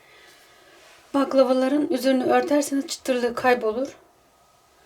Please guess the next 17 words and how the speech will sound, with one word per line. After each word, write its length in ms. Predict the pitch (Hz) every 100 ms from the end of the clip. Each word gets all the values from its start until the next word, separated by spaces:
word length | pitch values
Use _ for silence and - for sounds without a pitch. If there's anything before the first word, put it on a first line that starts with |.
| _ - _ _ _ _
O 100 | 254
zaman 200 | 254 254
yumuşak 460 | 240 240 220 254 -
baklava 400 | 233 - 214 202
olur. 160 | 220 -
Ama 260 | 254 269
bu 60 | 233
şekilde 400 | 269 254 254 254
tam 240 | 269 240
ideal 380 | 233 247 254 226 - _
baklava. 500 | 240 233 240 226 240 294 - _ _ _ _ _ - - - - - -
Şerbetinin 580 | - 269 254 233 262 247
kıvamında, 800 | - 240 247 247 240 277 - 226
e, 180 | 226 226 - _ _ _ _
şekerlenme 680 | - 254 247 233 233 220 220
yok 220 | 226 -
hiç. 360 | 254 - -